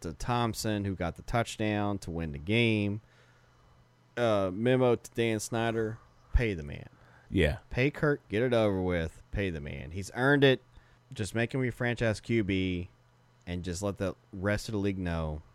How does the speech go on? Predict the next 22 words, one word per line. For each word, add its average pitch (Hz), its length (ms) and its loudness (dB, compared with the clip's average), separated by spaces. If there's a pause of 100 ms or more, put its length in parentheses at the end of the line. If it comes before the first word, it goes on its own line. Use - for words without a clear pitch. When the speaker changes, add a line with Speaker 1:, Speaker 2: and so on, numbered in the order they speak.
(120)
Speaker 1:
you're 90 80 -10
gonna 87 160 -6
build 87 240 -4
around 80 320 -6
him. 57 220 -14 (360)
The 147 220 -4
funny 254 240 -2
thing 156 220 -4
is, 107 260 0
is 101 120 -6
I 156 100 0
remember 156 480 0
our 120 240 2
early 127 400 2
podcast, 127 640 -2
Justin. 117 480 -6 (120)
Speaker 2:
Yeah. 95 300 4 (360)
Speaker 1:
When 101 260 -4
we 123 140 2
would 120 180 0
talk 113 240 0
about 98 640 0